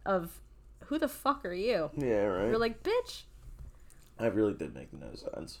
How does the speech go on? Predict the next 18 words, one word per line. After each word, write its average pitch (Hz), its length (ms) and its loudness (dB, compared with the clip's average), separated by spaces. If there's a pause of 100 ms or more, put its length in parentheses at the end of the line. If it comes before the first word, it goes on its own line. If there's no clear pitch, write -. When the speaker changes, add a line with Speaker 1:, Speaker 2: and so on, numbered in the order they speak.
(800)
Speaker 2:
Was - 80 -18
just - 220 -18
peeing. - 360 -14 (1080)
Speaker 1:
Yeah, 180 200 -4 (160)
Speaker 2:
<coughs> - 120 -12
Speaker 1:
not 196 380 2
even 185 220 -2
near 165 140 -2
the 156 100 -4
house. - 460 -10 (1000)
Speaker 2:
Yeah. - 120 -12
Speaker 1:
So 180 260 -4
sus. - 440 -16 (1120)
I 196 60 -6
don't 185 100 -8
fuck - 160 -12
with - 100 -20
that. - 180 -8